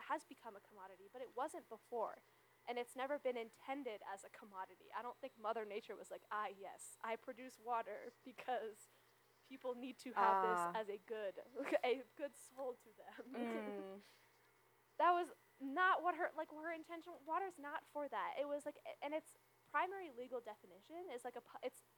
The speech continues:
Speaker 1: a part of the public trust, which essentially means that it's a public resource. Um, so, water bottling companies really took advantage of this. And they're like, "Yes,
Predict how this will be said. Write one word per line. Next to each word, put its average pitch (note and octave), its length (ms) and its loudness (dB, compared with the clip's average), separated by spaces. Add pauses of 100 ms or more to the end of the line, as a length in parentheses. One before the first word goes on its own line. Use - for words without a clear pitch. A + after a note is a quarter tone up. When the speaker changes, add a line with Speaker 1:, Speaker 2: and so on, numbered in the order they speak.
Speaker 1:
a - 40 -16
part D#4+ 220 -6
of D#4+ 140 -4
the B3 80 -12
public A#3+ 400 -6
trust, F#3 480 -12
which A3 160 -12
essentially A#3+ 420 -10
means F#3+ 300 -12
that F3+ 100 -10
it's - 140 -16
a - 80 -20
public - 340 -10
resource. - 460 -20 (720)
Um, A3+ 340 8 (800)
so, A#3 540 10 (1300)
water D#4 280 10
bottling A#3+ 380 0
companies A#3+ 460 -14
really C4+ 160 -10
took C4+ 160 -18
advantage A#3+ 340 -6
of G3+ 140 -18
this. - 300 -18 (1400)
And C#4+ 100 -10
they're C4 160 0
like, A#3 180 0
"Yes, A3+ 280 -4